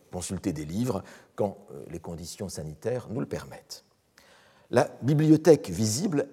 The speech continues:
est le masque de la bibliothèque invisible, trop discrète celle-ci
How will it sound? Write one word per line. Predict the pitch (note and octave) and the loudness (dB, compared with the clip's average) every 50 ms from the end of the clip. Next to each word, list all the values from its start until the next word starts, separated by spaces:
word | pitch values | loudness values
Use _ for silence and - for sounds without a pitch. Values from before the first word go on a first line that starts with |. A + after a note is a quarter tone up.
| - - | -6 2
est | - C3 | 4 6
le | B2+ B2+ A#2 | 6 6 6
masque | B2 D#3 D3 C#3 - - - - - - - _ _ _ _ _ _ _ _ _ _ _ _ - | 4 2 -2 -2 -4 -8 -10 -12 -14 -20 -20 _ _ _ _ _ _ _ _ _ _ _ _ -4
de | E2+ F#2+ | 0 4
la | F#2+ F#2+ | 4 4
bibliothèque | E2+ F#2+ F2+ F#2 F#2 F#2+ F2 - A2 G2 - - - - | 4 2 0 0 0 0 0 2 0 -2 -2 -4 -8 -4
invisible, | F#2+ F#2+ E2+ F#2 F2+ D2+ D2+ D2+ - - - - - _ _ | -4 -2 -2 -2 -4 -6 -6 -8 -10 -12 -14 -16 -20 _ _
trop | - - D#3 D3+ | 0 2 2 4
discrète | A#2 D3 - - - - A#2+ - - | 4 2 -2 -4 -2 -2 -2 -2 -4
celle-ci | - - - F2 E2 - - - D2 - | -8 -8 -8 -6 -6 -6 -8 -10 -12 -16